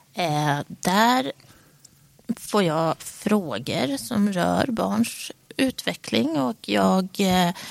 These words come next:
eh, får, eh, ansökningar och uppdrag, eh, där personal då behöver stöd i olika frågor. Eh, rätt så ofta så handlar frågorna om barns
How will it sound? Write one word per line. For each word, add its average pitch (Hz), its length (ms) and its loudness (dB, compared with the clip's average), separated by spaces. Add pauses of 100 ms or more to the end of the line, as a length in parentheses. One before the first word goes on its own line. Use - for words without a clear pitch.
(320)
eh, 165 280 4
får, 170 720 0 (380)
eh, 175 340 0
ansökningar 196 1040 2
och 262 160 -2
uppdrag, 185 760 -4 (240)
eh, 180 440 0 (200)
där 170 580 0 (360)
personal 165 560 -2
då 139 160 -4
behöver 165 320 -4
stöd - 360 -6
i - 40 -4
olika - 280 -8
frågor. 170 460 -8 (800)
Eh, 170 380 0 (200)
rätt 262 360 0
så - 320 -2
ofta 175 760 2
så - 240 -6
handlar 170 420 0
frågorna 160 580 0
om 160 440 2 (340)
barns 156 500 0